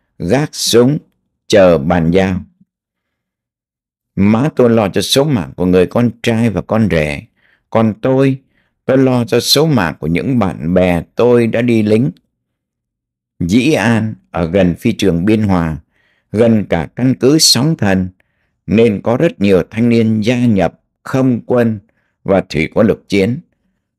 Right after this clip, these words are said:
Bạn bè tôi ở trong đám này đông lắm. Rồi còn những người lính xây dựng nông thôn nữa. Họ còn đang ở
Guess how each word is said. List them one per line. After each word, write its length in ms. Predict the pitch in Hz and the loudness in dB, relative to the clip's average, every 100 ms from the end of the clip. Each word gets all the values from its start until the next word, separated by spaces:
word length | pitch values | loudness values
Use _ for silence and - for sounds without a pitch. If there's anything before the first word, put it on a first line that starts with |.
| _ - | _ -10
Bạn 340 | 113 113 92 | -6 -4 -2
bè 160 | 107 101 | 0 0
tôi 320 | - 123 120 | 0 2 2
ở 160 | - 82 | 0 -6
trong 320 | - 113 90 | -4 -2 -2
đám 240 | 95 135 | -4 -2
này 160 | 156 92 | 0 0
đông 340 | 67 107 110 | 0 0 2
lắm. 240 | 101 110 165 - _ _ _ _ _ _ _ _ | 0 -2 -6 -12 _ _ _ _ _ _ _ _
Rồi 100 | 120 - | -4 -2
còn 240 | 120 117 | 0 0
những 200 | 107 147 | 0 2
người 160 | 127 104 | 2 2
lính 300 | 101 131 175 | 2 0 0
xây 400 | - 147 143 120 | 0 0 2 2
dựng 300 | 101 57 104 | 0 0 0
nông 220 | 127 135 | 2 0
thôn 320 | 123 135 127 | 0 2 2
nữa. 260 | 123 - 233 - _ _ _ _ _ _ _ _ - | 2 0 -4 -10 _ _ _ _ _ _ _ _ -4
Họ 140 | 104 | -4
còn 240 | 95 104 95 | -2 -2 0
đang 240 | 117 120 | -2 -2
ở 220 | - 82 | -2 -2